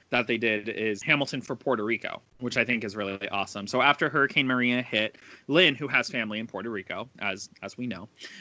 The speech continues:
um, used his influence to help the plight of the people of Puerto Rico and to help also encourage tourism. So he opened a restaurant and a merchandise store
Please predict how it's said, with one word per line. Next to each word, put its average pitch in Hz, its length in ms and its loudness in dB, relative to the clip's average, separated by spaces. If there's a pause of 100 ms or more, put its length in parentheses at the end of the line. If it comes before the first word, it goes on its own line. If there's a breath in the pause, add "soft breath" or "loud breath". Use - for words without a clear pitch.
(140 loud breath)
um, 113 360 2
used 156 360 4
his 147 140 6
influence 147 400 0
to 135 60 0
help 135 280 2 (100)
the 127 80 0
plight 160 340 2
of 147 60 -6
the 135 80 -12
people 120 300 -4
of 113 80 -6
Puerto 113 240 0
Rico 104 440 0 (120)
and 143 240 4 (240)
to 175 100 -6
help 180 220 2
also 170 240 2
encourage 151 400 0
tourism. 107 500 0 (180 soft breath)
So 151 160 6
he 151 120 6
opened 143 260 2
a 120 80 4
restaurant 131 540 2
and 135 140 4
a 120 40 2
merchandise 110 560 -2
store 107 400 -8